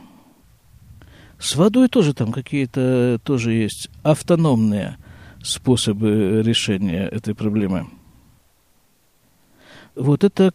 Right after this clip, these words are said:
к тому, что есть, э, в рамках государства. Есть некоторые группы, которые п-, пытаются как-то так или иначе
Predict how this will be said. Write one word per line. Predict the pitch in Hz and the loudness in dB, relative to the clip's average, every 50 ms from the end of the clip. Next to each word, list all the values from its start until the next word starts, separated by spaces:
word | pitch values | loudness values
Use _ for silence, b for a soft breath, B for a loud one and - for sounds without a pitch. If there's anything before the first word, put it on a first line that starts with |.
| _ - | _ -4
к | - 180 170 156 156 131 - | -2 0 0 0 0 0 0
тому, | 165 165 190 190 180 | 0 2 2 2 0
что | 170 - - 151 143 | 0 -2 -2 -2 -2
есть, | 135 156 170 160 - - - - 147 | 0 0 0 -2 -2 -6 -8 -6 -4
э, | 131 120 117 110 104 95 92 95 98 | -2 -2 -2 -2 -2 -4 -6 -10 -10
в | 101 104 123 131 127 117 101 - | -6 -2 0 2 2 2 0 -2
рамках | - 120 143 139 120 117 - 127 | -2 -2 -2 -2 -2 -2 -6 -8
государства. | 107 98 90 - - 117 156 190 196 - - - | -8 -8 -8 -4 -2 -2 -2 -2 -2 -4 -8 -6
Есть | - - 233 269 - | -4 -2 -2 -2 0
некоторые | 285 254 - - 220 208 202 | -2 -2 0 0 0 0 2
группы, | 180 202 247 233 - 196 | 2 2 2 2 0 -4
которые | - - - 160 156 151 | -4 -4 -4 -2 -2 -2
п-, | - 170 - 160 - _ _ - | -4 -6 -8 -8 -10 _ _ -6
пытаются | 185 - 247 269 269 233 202 - - - | -4 -2 -2 0 0 0 0 -2 -4 -6
как-то | - 180 - - 180 | -6 -4 -4 -4 -2
так | - 185 175 - - | -2 -2 -2 0 0
или | 160 165 | -2 0
иначе | 165 185 202 202 - - 190 | 2 2 0 0 -2 -4 -6